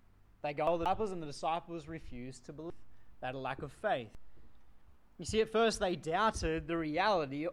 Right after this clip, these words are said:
of his resurrection. They doubted it was true. They doubted it was real. They knew his body was gone, but they didn't believe he was risen again.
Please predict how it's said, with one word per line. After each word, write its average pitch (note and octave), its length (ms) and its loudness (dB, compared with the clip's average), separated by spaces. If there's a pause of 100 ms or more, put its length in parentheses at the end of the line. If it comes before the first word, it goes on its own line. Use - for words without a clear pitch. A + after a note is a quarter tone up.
of E3 200 0
his D3 200 -10
resurrection. D3 600 -6 (180)
They F#3+ 160 -4
doubted D3 400 -4
it F3 80 -8
was F3 120 -8
true. G#3 300 -4
They C3 140 -4
doubted D#3 400 -4
it G3 80 -8
was D#3+ 120 -8
real. E3 440 -2 (400)
They F#3+ 60 0
knew G#3 200 4
his F3 180 0
body F3+ 300 4
was D3 160 -4
gone, F#3+ 540 -2 (720)
but C#3 100 -10
they D3+ 100 -2
didn't D#3 280 -8
believe B2+ 320 -8
he B2 80 -10
was A#2+ 180 -12
risen A#2 300 -10
again. A#2+ 380 -8